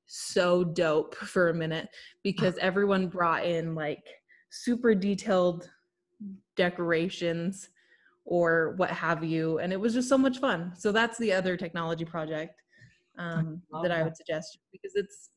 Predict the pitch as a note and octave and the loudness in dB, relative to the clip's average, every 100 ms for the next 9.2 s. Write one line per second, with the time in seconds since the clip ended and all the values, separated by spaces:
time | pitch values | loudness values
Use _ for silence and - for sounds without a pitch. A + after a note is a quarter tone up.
0 | - G#3 A3+ B3 A#3 A#3 A#3 E3+ - _ | -10 -6 -6 -4 -4 -4 -4 -4 -10 _
1 | _ _ - - - - _ - - E3+ | _ _ -20 -20 -20 -20 _ -20 -8 -6
2 | F3 E3 E3 E3+ F3 F3 D#3+ C#3 D#3 - | -4 -6 -6 -6 -4 -2 -2 -4 -6 -6
3 | C#3+ D3 - - _ _ - - F3 D#3+ | -6 -6 -10 -20 _ _ -20 -6 -2 2
4 | D#3 D3+ D3 D#3 - _ - - - - | 2 0 -2 -6 -8 _ -14 -14 -6 2
5 | G3+ - F3+ F3+ G3 A3+ B3+ C#4 C#4 - | 2 0 -2 0 4 4 4 4 0 -4
6 | _ A3 G3+ F3 E3 D3+ D3+ D3 D3 D#3 | _ -2 0 -2 0 0 0 -2 -2 0
7 | G#3 A3+ - _ _ _ F#3 A#3 B3 G#3+ | 0 -4 -12 _ _ _ 2 4 4 0
8 | D3 D3 C#3 F3+ F3 F3+ D#3 C#3+ C#3+ C#3+ | 2 2 0 -4 -4 -2 0 0 0 -2
9 | C2+ F3+ | -2 -6